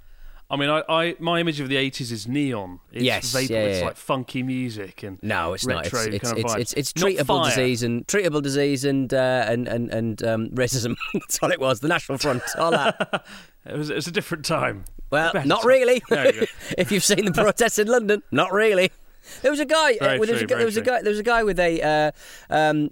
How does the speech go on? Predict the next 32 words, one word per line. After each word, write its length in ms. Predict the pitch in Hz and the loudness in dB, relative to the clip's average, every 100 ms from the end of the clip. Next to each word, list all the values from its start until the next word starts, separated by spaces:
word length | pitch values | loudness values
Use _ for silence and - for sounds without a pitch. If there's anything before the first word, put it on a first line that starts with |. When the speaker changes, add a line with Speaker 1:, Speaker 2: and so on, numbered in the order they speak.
| - | 0
Speaker 2:
uh, 40 | |
a, 360 | 156 147 135 139 | 2 2 2 0
a 60 | 135 | 0
tattoo. 560 | 185 165 170 165 139 120 | -2 0 2 2 0 0
Uh, 140 | 123 | 0
he, 180 | 147 180 | 0 0
he, 300 | 165 170 156 | 0 -2 -2
he 200 | - 151 | -4 -4
basically, 580 | 143 190 185 160 135 127 | -2 -2 -2 0 0 0
um, 240 | 120 120 117 | 0 0 0
in, 140 | 123 | -2
in, 200 | 123 120 | 0 -2
in, 260 | 120 110 107 | 0 -2 -2
in, 200 | 98 104 | -2 -2
in 160 | - 107 | -2 0
England, 300 | 135 156 139 | 2 2 2
there 60 | |
was 100 | 123 | 0
a, 60 | 107 | -2
there 160 | 90 104 | -4 -4
was 80 | |
a 20 | 98 | -2
big, 200 | 98 - | -2 0
uh, 40 | |
uh, 440 | 95 90 87 90 87 | 0 0 0 -2 -2
a 80 | 85 | -2
protest, 480 | - 147 143 131 113 | 0 0 0 -2 -4
uh, 40 | |
uh, 400 | 98 92 - 98 | -2 -2 -2 -2
um, 320 | 90 98 92 - | -2 -2 -4 -6
uh, 220 | 90 90 87 | -6 -4 -6
pro-Palestinian, 640 | - 120 101 98 113 110 | -6 -4 -4 -4 -4 -4